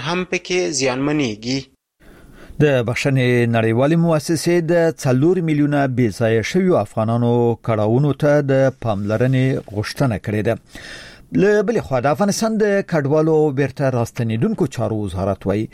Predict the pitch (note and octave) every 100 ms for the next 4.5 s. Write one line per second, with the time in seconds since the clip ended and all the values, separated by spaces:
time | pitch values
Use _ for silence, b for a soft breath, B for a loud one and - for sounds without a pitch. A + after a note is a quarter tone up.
0 | B B - D3 E3+ - G#3+ G3+ G3 G3
1 | F3+ - F#3 E3+ E3 D3+ C#3 E3 C3+ D#3
2 | D3+ B2+ C#3 C3+ - A2+ F#2+ A#2+ D3+ D#3+
3 | A2+ - C#3 C#3+ E3 F3 B B B B
4 | B - - D3